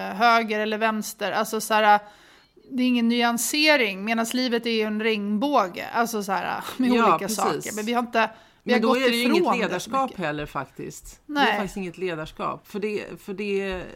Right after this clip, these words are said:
Speaker 2: det ledarskapet som finns nu vill på något sätt bara behaga.
Speaker 1: Mm.
Speaker 2: Alltså,
Speaker 1: Ja,
Speaker 2: det är
Speaker 1: precis.
Speaker 2: ingen som egentligen sätter ner foten och säger att okej, hörni, nu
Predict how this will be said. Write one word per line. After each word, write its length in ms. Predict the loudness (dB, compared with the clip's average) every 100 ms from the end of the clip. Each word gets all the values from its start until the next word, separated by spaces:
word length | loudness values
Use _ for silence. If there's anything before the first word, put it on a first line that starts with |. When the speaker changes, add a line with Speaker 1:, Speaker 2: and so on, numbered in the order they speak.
| -16 -8
Speaker 2:
det 80 | -6
ledarskapet 640 | -6 -8 -10 -10 -10 -10
som 140 | -12
finns 420 | -10 -8 -8 -8 -10
nu 260 | -10 -10
vill 260 | -8 -8 -8
på 140 | -10
något 240 | -12 -12 -12
sätt 360 | -14 -14 -16
bara 540 | -16 -8 -6 -6 -8 -10
behaga. 640 | -10 -8 -8 -8 -12 -18 -20 _ -8
Speaker 1:
Mm. 160 | -6
Speaker 2:
Alltså, 160 | -8 -8
Speaker 1:
Ja, 240 | -2 0 2
Speaker 2:
det 40 | 0 0
är 20 |
Speaker 1:
precis. 240 | -2 0 0
Speaker 2:
ingen 180 | -2 -4
som 180 | -4 -2
egentligen 880 | -2 -4 -6 -6 -6 -6 -6 -10 -12
sätter 340 | -10 -10 -8
ner 180 | -10 -10
foten 580 | -10 -8 -8 -8 -10 -10
och 80 | -10
säger 320 | -10 -8 -8
att 240 | -8 -10 -8
okej, 400 | -8 -6 -6 -4
hörni, 440 | -4 -4 -4 -6 -10 -8
nu 720 | -6 -4 -4 -6 -6 -8